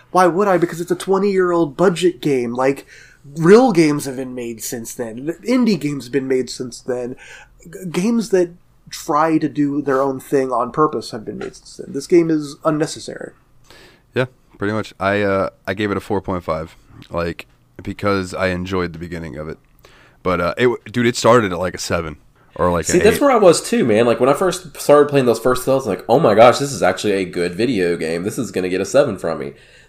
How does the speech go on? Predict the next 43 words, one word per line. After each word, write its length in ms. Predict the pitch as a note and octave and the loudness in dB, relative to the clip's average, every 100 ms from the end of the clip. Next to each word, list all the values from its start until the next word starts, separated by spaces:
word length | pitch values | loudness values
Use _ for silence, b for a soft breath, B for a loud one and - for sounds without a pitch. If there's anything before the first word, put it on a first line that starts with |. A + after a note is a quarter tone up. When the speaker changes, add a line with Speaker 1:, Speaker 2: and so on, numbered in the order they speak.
| _ | _
Speaker 3:
The 80 | G2+ | -2
more 300 | F#2+ A#2 B2+ | 2 2 2
I 60 | G#2 | -2
played 360 | - C3+ C3 | 0 2 4
it, 320 | G2+ F#2 - | 2 -2 -6
the 100 | - | -4
lower 480 | F2 E2 G2+ A#2+ A2+ | -4 0 2 2 2
it 160 | G2 - | 0 -2
went. 480 | G2+ A#2 D#2 - - b b b _ _ | -2 -2 -2 -8 -18 b b b _ _
And 300 | A#2 G#2+ G2+ | 0 2 2
especially 360 | F#2+ - C#3 D3+ | 0 4 4 4
when 100 | B2+ | 0
I 40 | G#2+ | 0
hit 160 | A#2+ | 0
that 160 | G2 - | -2 0
soft 340 | G2 A2 - | 0 0 2
lock 380 | C#3 D3 D3+ - - | 0 0 -2 -8 -18
that 120 | E3 C#3+ | -2 2
I 40 | |
hit, 240 | D3 D#3 D3+ | 4 4 6
that 240 | C3 - | 4 4
struck 480 | - - A#2+ G#2 - | -6 -2 0 0 -2
two 240 | - C3+ | -4 -2
points 440 | A#2 A#2+ G#2+ G2+ - | -2 0 0 0 -4
immediately 440 | G2 F#2 F2 F2 | -4 -2 -2 -4
from 260 | F2 F2 E2 | -4 -4 -2
it. 160 | F2+ B B B | -4 B B B
Then 120 | - A2+ | 0 2
the 60 | |
more 160 | A2 A#2+ | 6 6
I 40 | |
think 180 | A#2 A2+ | 6 2
about 240 | G2+ G#2+ G#2 | 4 2 2
the 60 | |
poor 320 | G#2 - B2 A#2 | -8 2 2 4
platforming, 640 | G#2 G2+ - G2 F#2+ F2+ | 2 2 0 -6 -6 -8
the 80 | F2+ | -12
poor 260 | - A#2+ | -2 0
boss 340 | A2+ G2+ G2 - | 2 2 2 -4
designs, 500 | F#2+ F2 E2+ F2 F2 | -6 -4 -2 -4 -2
everything 300 | G2+ G2+ G#2 | -4 -2 -2
like 160 | F#2 F2+ | -2 0
that, 280 | G2 G#2+ | 0 0